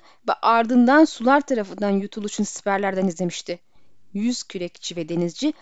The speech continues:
Lord Stephen Baratheon ve Lady karısıyla birlikte boğulmuştu. Dalgalar şişmiş cesetleri kazadan günler sonra bile fırtına bunu kıyısına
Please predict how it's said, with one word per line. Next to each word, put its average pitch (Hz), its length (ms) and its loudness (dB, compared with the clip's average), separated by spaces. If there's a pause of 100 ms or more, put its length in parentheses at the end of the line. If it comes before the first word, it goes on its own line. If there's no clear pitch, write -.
(220)
Lord 214 260 0
Stephen 240 520 -2
Baratheon 254 540 2
ve 226 180 2
Lady 226 280 0
karısıyla 240 480 -2
birlikte 214 320 -6
boğulmuştu. 185 560 -4 (480)
Dalgalar 196 480 2
şişmiş - 440 -6
cesetleri 220 440 -6
kazadan 214 600 0
günler 220 340 4
sonra 196 340 -2
bile 277 240 2
fırtına 214 500 -4
bunu 180 140 -2
kıyısına 233 420 -8